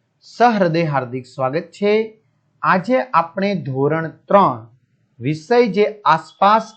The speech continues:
એટલે કે જેને આપણે બીજું કહીએ છીએ પર્યાવરણ, તો એનું પ્રથમ સત્રાંત પરીક્ષા બે હજાર ચોવીસનું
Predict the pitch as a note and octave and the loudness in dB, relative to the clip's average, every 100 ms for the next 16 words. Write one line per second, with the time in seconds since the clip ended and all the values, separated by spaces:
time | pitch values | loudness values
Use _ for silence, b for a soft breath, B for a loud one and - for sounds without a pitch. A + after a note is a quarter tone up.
0 | - D#3 D#3 D#3+ D#3+ D#3+ D3+ C#3 C#3+ C#3+ | -10 -8 -4 -4 -4 -6 -6 -6 -6 -4
1 | C#3 C#3 C3 A#2+ C3 C3+ B2+ B2+ C3 - | -6 -6 -8 -8 -10 -10 -8 -8 -10 -12
2 | C#3 - A#2 A#2+ C#3 F#3 C#4 - _ _ | -14 -12 -12 -4 0 2 0 -8 _ _
3 | _ _ C#3 F#3+ A#3 E3 C3 _ _ _ | _ _ 4 4 4 0 -6 _ _ _
4 | _ - F#3 F#3 F3 E3 F3 D#3+ - A#3+ | _ -6 -4 -2 -4 -4 -4 -4 -2 0
5 | C#4 C4+ F3 - - - F3+ B3+ C4 - | 0 -2 -4 -4 -8 0 2 2 -2 -6
6 | F3 D#3 D#3 - E3 D3+ C#3 B2 B2 C#3+ | -2 -2 -4 -2 0 0 -4 -4 -4 2
7 | F3 C#4 - _ _ _ _ - F#3 G3 | 4 2 -2 _ _ _ _ 0 6 6
8 | C4 C4+ - - D#3 B2+ | 6 0 -6 -6 -6 -6